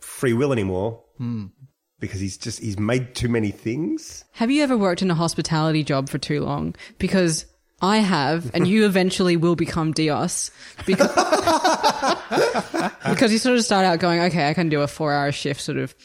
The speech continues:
Speaker 3: three days a week." And then sort of you get used to it, you get quite good at it, you start training people, you're coming in five days a week, and all of a sudden you really care that people are using the elevator correctly,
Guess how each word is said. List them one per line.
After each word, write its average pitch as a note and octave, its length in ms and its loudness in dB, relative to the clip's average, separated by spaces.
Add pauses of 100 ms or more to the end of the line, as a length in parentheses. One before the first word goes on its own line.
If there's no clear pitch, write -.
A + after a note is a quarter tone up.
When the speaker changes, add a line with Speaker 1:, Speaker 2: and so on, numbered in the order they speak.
(140)
Speaker 3:
three D3 200 -10
days C#3 180 -6
a C#3+ 80 -6
week." D3 320 -4
And D#3+ 100 -6
then E3+ 180 0
sort E3 180 -2
of D#3 100 -4
you D3+ 80 -4
get D#3 160 -2
used D#3+ 240 -4
to E3 140 -2
it, D#3+ 140 0
you D#3 80 -2
get - 140 -2
quite C3 280 -2
good F3 160 0
at E3 80 2
it, E3+ 200 0
you C#3 100 -2
start C#3 200 -4
training E3+ 420 -2
people, E3 360 -4
you're D#3 100 0
coming D#3+ 300 -2
in D3+ 200 -2 (280)
five F3 400 0
days E3+ 260 2
a E3+ 60 0
week, D#3 480 0 (280)
and F3+ 160 0
all G3+ 140 2
of G3+ 80 2
a - 20 0
sudden F#3 220 2
you A#3 180 2
really A3 360 2
care E3+ 580 0 (220)
that E3+ 120 -4
people F3+ 220 2
are F3 40 4
using F3 240 2
the E3 100 2
elevator D3+ 440 2
correctly, C#3+ 600 -2